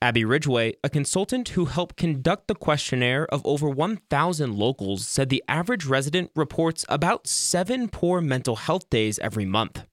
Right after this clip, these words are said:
That's an increase from about three in twenty eighteen and several days above the national average.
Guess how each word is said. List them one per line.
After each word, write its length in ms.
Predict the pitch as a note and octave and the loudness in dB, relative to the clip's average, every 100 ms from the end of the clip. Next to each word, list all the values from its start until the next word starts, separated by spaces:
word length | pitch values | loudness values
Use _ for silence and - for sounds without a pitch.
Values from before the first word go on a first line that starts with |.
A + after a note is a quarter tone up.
| - | -2
That's 200 | B2 - | 0 2
an 100 | A2+ | 0
increase 420 | D3 - C#3+ B2+ | 0 0 0 0
from 200 | - C#3 | 0 2
about 320 | B2+ D3+ - - | 2 0 0 -4
three 440 | C#3+ D3+ G3 A2+ - | 0 0 0 -2 -2
in 120 | G#2+ | -4
twenty 340 | - B2 A#2 | 0 0 0
eighteen 540 | G#2+ - - C#3+ D#3+ D#3+ _ | -2 -2 0 2 0 -2 _
and 140 | D#3+ E3 | 0 0
several 580 | - - F3+ G3 A3+ F3 | 0 0 0 0 0 0
days 440 | D3+ D#3 G2 C#2+ | 0 0 -2 -4
above 340 | - A2 C3+ C3+ | -4 0 0 2
the 80 | A2+ | -2
national 440 | F2+ F2 F#2 D#2+ | -2 -2 -4 0
average. 520 | G2+ G2+ E2 D2+ - | 0 0 -4 -4 -8